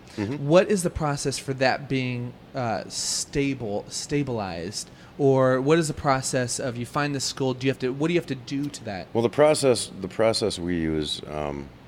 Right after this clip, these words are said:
Speaker 1: a-, actually, I mentioned Mindset Masks as a neighbor of mine.
Speaker 2: Yeah.
Speaker 1: I also have another, uh,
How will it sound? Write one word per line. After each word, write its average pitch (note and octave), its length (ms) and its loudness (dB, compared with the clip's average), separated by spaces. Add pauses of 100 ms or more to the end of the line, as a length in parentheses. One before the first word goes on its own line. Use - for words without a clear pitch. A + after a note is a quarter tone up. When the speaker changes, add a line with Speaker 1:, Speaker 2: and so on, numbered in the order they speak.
(240)
Speaker 1:
a-, - 320 -10
actually, F#2 520 2
I F2 120 0
mentioned E2+ 440 0
Mindset E2+ 400 0
Masks E2 500 -2
as D#2+ 120 -2
a C#2+ 60 -8
neighbor D2 320 -4
of C2+ 120 -4
mine. C#2+ 340 -2
Speaker 2:
Yeah. F2+ 60 -8
Speaker 1:
I F2+ 60 -2
also G2+ 280 0
have E2+ 140 2
another, F2 420 0 (280)
uh, C#2 240 -6